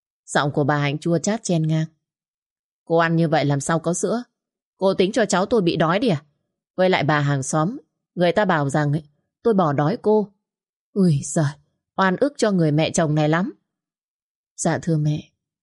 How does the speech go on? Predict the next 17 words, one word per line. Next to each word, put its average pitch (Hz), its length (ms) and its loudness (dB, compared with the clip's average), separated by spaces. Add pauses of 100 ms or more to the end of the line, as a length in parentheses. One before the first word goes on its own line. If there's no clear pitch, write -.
(140)
con 175 200 2
no 170 220 4
rồi 143 220 -2
ạ." 147 160 -6 (1080)
Hà 160 180 0
nói 147 200 2
xong 160 300 -2
bỏ 151 160 0
vào 143 160 -2
trong 165 300 -2
phòng. 139 260 -2 (640)
Còn 160 260 0
em 190 260 0
chồng 151 240 0
của 139 120 0
cô 196 200 -2
là 151 140 2